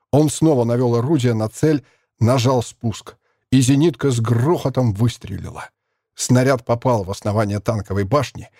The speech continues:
её свернуло на бок, внутри танка что-то взорвалось. Из него начали выскакивать люди. "Есть один!" — с радостью воскликнул Шубин. "Первый грохнули!" И тут же выстрелил второй танк, наступавший с востока.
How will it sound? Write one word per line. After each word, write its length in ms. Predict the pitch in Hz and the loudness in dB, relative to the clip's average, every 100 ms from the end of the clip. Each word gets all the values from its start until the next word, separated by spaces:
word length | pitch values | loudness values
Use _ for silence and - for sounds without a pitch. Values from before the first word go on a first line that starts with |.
| _ _ | _ _
её 260 | 104 139 | 2 2
свернуло 580 | 175 - 156 151 156 135 | 2 2 2 4 2 2
на 220 | 123 160 | 2 0
бок, 220 | 123 98 - | 0 -4 -2
внутри 420 | 110 151 143 151 | 0 2 2 2
танка 380 | - 170 135 120 | 2 0 0 -2
что-то 320 | - 139 131 | -2 -2 0
взорвалось. 800 | 113 113 123 110 120 107 - - _ _ _ _ - | 0 0 0 0 0 -2 -6 -14 _ _ _ _ 0
Из 240 | 131 135 | 2 4
него 200 | 170 185 | 4 4
начали 340 | 147 156 135 | 2 0 0
выскакивать 640 | 123 117 - 123 117 113 110 | 0 -2 -2 -2 0 -2 -2
люди. 420 | 117 117 87 - - _ _ _ - | -2 -2 -2 -10 -20 _ _ _ -2
"Есть 480 | 95 156 226 196 - | 2 4 4 0 0
один!" — 520 | 175 170 170 101 - _ | 0 0 0 0 -8 _
с 140 | - - | -10 -2
радостью 460 | 117 113 104 - | 0 0 -4 -6
воскликнул 500 | 98 104 107 107 107 | -6 -4 -6 -4 -6
Шубин. 400 | 104 - 85 82 _ _ _ | -4 -4 -4 -8 _ _ _
"Первый 400 | - 147 202 202 | 0 2 4 2
грохнули!" 720 | 190 196 240 - 156 113 92 - _ _ _ _ _ | 2 2 2 0 -4 -4 -4 -12 _ _ _ _ _
И 100 | 107 | -4
тут 320 | 113 - 190 | -4 -2 -2
же 140 | 113 123 | 2 2
выстрелил 560 | 113 135 - 107 110 | 0 -2 -2 -2 -2
второй 480 | 101 - 101 101 98 | -6 -4 -4 -2 -4
танк, 320 | - 117 107 | -2 -2 -2
наступавший 680 | 101 98 - 98 - 104 - | -6 -8 -6 -4 -2 -2 -4
с 120 | 92 | -6
востока. 520 | 101 98 - 101 - | -6 -6 -6 -8 -10